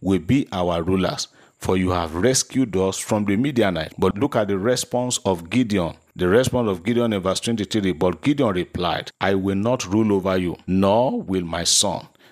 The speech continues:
The Lord will rule over.'" It was a jab that was thrown,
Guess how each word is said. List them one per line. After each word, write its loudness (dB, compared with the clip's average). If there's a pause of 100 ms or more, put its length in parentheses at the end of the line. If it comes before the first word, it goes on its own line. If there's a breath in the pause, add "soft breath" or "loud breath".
(100)
The -4
Lord 0
will -2
rule 0
over.'" 0
It 0
was 0
a 0
jab -4
that -6
was 0
thrown, -2